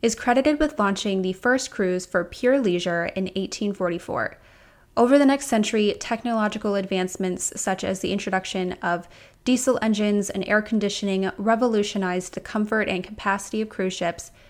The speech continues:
making them more appealing to a broader range of travelers. The industry really took off in the later half of the twentieth century and on into the twenty-first century. In the nineteen sixties, there was a rise of purpose-built cruise ships designed exclusively for leisure,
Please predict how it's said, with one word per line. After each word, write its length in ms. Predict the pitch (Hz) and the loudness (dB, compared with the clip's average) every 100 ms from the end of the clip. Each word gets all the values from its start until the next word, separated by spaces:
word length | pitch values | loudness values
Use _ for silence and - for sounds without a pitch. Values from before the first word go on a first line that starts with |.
| - - | -16 -2
making 320 | 214 208 208 | 0 2 0
them 140 | 190 | 2
more 220 | 190 208 247 | 2 2 0
appealing 600 | 247 220 196 180 175 - | 0 0 0 0 -2 -6
to 160 | - | -4
a 60 | 180 | -2
broader 340 | 185 180 185 | 0 0 2
range 240 | 175 170 170 | 0 -2 -6
of 80 | |
travelers. 800 | 170 170 156 - - - - - _ _ _ - | -8 -8 -6 -8 -10 -10 -12 -16 _ _ _ -4
The 120 | 233 | 2
industry 380 | 277 320 320 277 | 4 4 4 6
really 260 | 220 220 | 6 4
took 300 | 220 226 214 | 2 -2 -2
off 320 | - 175 190 | 0 0 0
in 180 | - 196 | -2 0
the 160 | 190 180 | 0 0
later 340 | 190 190 190 | 0 2 2
half 280 | 190 185 180 | 2 0 0
of 120 | - | -4
the 80 | - | -8
twentieth 420 | 185 - 208 214 | -6 -2 0 0
century 500 | 214 220 208 220 208 | 0 0 2 2 2
and 240 | - 190 - | 2 0 -2
on 240 | 202 196 196 | -2 -2 -2
into 260 | 190 185 | -4 -4
the 80 | 190 | -8
twenty-first 600 | - 180 175 - - - | -6 -4 -4 -6 -8 -10
century. 560 | - - - - - 208 - - - - - | -10 -8 -8 -8 -8 -10 -16 -20 -20 -16 0
In 60 | 220 | 2
the 80 | |
nineteen 340 | 226 233 277 247 | 4 2 2 2
sixties, 540 | 226 220 - 220 220 | 0 -2 0 0 2
there 140 | 214 190 | 2 2
was 160 | 190 - | 0 -2
a 80 | |
rise 500 | 196 190 180 185 185 | 0 2 2 2 0
of 280 | - 180 180 | 0 -2 -2
purpose-built 800 | - 247 247 240 - 202 202 - | -4 -2 2 0 0 2 2 0
cruise 300 | - 190 190 | -4 -2 -2
ships 340 | - 180 180 - | -2 -4 -4 -4
designed 400 | 196 196 185 180 | -4 -2 -2 -4
exclusively 760 | - - 226 226 226 202 196 | -8 -2 0 0 0 0 -2
for 180 | 190 190 | 0 -2
leisure, 500 | 180 175 175 165 | 0 -2 -2 -4